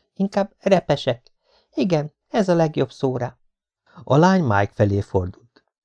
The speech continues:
„Csodálatos családod van. Köszönöm neked ezt a hétvégét.” Mike a tenyerébe fogta Tara arcát, és közvetlen közelről a szemébe nézett.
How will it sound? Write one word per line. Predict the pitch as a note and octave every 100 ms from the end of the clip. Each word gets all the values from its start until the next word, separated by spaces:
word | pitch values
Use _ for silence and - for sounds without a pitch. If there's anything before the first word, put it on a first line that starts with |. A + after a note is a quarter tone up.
| _
„Csodálatos | - G3+ F3+ D#3+ D3+ D3+ D3
családod | - C#3+ C#3 C#3+ C3
van. | - A#2+ _ _ _
Köszönöm | A3 - C#3 C#3
neked | C3+ C3 C3
ezt | C#3 - C3+
a |
hétvégét.” | C#3 C3+ C3 B2+ A#2+ A#2+ - _ _ _ _ _ _ _ _ _ _ _
Mike | C#3+ E3 -
a | A#2
tenyerébe | A2 G#2 G#2 G2+ G#2+
fogta | - G#2 -
Tara | G2+ G2+ G2+ G2+
arcát, | G#2 - A#2
és | C3 A#2+
közvetlen | A2+ G2 G#2 - G#2 G2
közelről | G#2 G#2 G#2 G2
a | G2+
szemébe | - G2 G2 F#2 F#2
nézett. | F2+ F2+ G#2+ - _